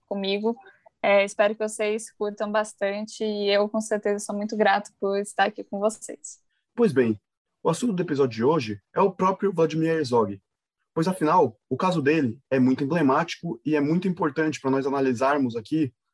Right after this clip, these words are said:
Speaker 2: do porquê ele tem uma importância tão grande.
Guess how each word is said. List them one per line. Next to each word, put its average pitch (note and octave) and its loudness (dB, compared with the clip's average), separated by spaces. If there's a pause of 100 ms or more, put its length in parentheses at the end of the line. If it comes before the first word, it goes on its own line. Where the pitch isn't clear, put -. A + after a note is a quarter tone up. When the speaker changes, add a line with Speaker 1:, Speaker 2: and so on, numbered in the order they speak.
(540)
Speaker 2:
do C3 2
porquê E3+ 0
ele E3 -2
tem E3 2
uma E3 0
importância D#3+ -4
tão F#3+ 2
grande. C3+ 2